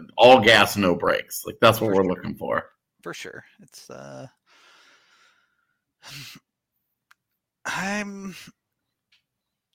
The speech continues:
Speaker 2: I'm unsure of exactly how I want to approach this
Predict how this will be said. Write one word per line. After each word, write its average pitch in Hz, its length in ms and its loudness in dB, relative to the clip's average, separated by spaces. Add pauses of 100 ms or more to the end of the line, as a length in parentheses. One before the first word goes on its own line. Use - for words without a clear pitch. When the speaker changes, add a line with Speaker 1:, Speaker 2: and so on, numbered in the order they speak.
(280)
Speaker 2:
I'm 165 160 -8 (100)
unsure 202 580 -6
of 127 160 -8
exactly 131 640 -10
how 110 320 -10
I 110 140 -8
want 104 380 -14
to 82 340 -20 (960)
approach 107 540 -14
this - 340 -18